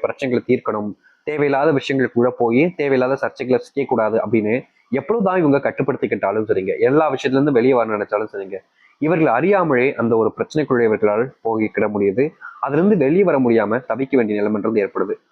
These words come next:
முக்கியமா சொல்ல போனா, இந்த கன்னிராசிக்காரருடைய வாழ்க்கையில பிரச்சனைன்னு வரும்போது இவர்கள் அதுல இருந்து தப்பிக்கணும்னு நினைக்கிறத விட தனக்கு பிடிச்சவங்களை எப்படியாவது வந்து வெளியே கொண்டு வந்துடணும்னா எப்பவுமே நினைப்பாங்க இந்த கன்னிராசிக்காரர்கள். அது மட்டும் இல்லைங்க, கன்னிராசினுடைய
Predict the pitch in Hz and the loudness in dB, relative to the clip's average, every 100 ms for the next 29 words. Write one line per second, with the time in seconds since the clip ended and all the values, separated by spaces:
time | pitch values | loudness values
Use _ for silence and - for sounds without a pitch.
0 | - - 147 - 226 247 240 180 151 135 | -20 -12 -6 -2 -2 0 0 0 0 0
1 | 135 139 123 113 143 - 120 151 165 170 | 0 0 2 2 0 -2 -4 -2 0 -2
2 | 151 143 131 127 117 107 120 - 107 127 | -2 0 2 2 2 2 0 0 0 0
3 | - 135 - 180 196 190 139 127 113 104 | -4 -10 -2 2 2 2 2 2 2 4
4 | 143 - _ _ - 156 202 190 147 143 | 2 0 _ _ -4 -2 0 2 2 2
5 | 131 123 151 143 113 139 147 139 113 107 | 2 4 2 0 -6 -4 -2 0 -2 0
6 | 107 107 101 120 151 _ - 131 123 127 | 2 2 2 0 -2 _ -10 -6 -4 -2
7 | 208 220 202 156 139 120 120 127 127 120 | -4 -2 0 2 2 2 2 2 2 4
8 | 113 123 120 113 113 107 101 101 113 - | 4 2 2 -2 -2 -4 -4 0 0 -2
9 | - - 123 135 160 160 127 107 104 110 | -12 -6 -4 -2 0 2 0 -2 -2 -2
10 | 147 110 - 107 101 98 - 104 98 110 | 0 -2 -2 0 0 -2 -4 -4 -2 -4
11 | - _ _ - 135 165 170 226 214 160 | -4 _ _ -10 -4 -4 -2 2 2 4
12 | 131 151 123 160 196 196 180 160 147 | 2 0 -2 0 0 0 0 2 2